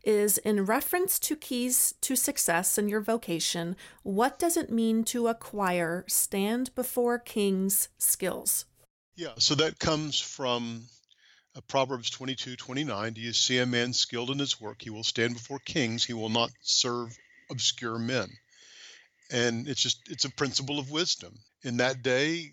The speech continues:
Speaker 2: I mean, we even have in the Old Testament, people were really skilled to make the tabernacle or work on the temple. And people with greater skill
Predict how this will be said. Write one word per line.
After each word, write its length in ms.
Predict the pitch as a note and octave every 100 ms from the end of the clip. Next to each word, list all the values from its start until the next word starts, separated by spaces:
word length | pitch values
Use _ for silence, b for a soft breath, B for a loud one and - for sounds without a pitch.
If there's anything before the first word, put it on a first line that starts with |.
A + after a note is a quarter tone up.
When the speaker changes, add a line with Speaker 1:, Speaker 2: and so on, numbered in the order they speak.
| -
Speaker 2:
I 60 |
mean, 200 | B2 B2 A#2
we 80 |
even 180 | C#3 B2+
have 140 | C3 B2
in 80 |
the 80 | B2+
Old 100 | C3
Testament, 380 | - D#3 - G#2
people 280 | B2 A#2+ A#2
were 120 | A#2
really 200 | B2 A#2+
skilled 800 | A#2 - - B2+ B2+ B2 A#2 - - B B B B -
to 100 | -
make 180 | C3 B2+ - C3 C3
the 80 | B2
tabernacle 680 | - D3 D3+ B2 G#2+ - G#2
or 140 | G#2
work 260 | G#2 A#2+ B2+
on 100 | B2+
the 80 |
temple. 640 | B2 C#3+ C3+ - G2+ G#2 A#2+
And 300 | B2 A#2 A2+ -
people 560 | D3+ C#3+ D3 C#3+ C3+
with 260 | B2+ A#2 B2+
greater 300 | C3+ C3 B2
skill 600 | - - D3+ C3 A#2